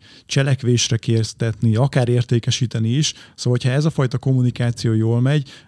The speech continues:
akkor az olyan, mint egy ilyen dominó, amit, hogyha megpöckölünk, akkor egy csomó minden más eldől. Akár hideghívások, akár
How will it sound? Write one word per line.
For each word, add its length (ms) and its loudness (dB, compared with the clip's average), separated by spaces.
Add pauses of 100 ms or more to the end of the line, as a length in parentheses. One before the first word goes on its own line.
akkor 140 -8
az 100 2
olyan, 160 2
mint 180 0
egy 160 -2
ilyen 200 0
dominó, 600 2
amit, 280 0
hogyha 200 -4
megpöckölünk, 720 0
akkor 160 -2
egy 80 2
csomó 300 2
minden 320 2
más 280 0
eldől. 600 -2 (460)
Akár 380 0
hideghívások, 1000 2
akár 500 0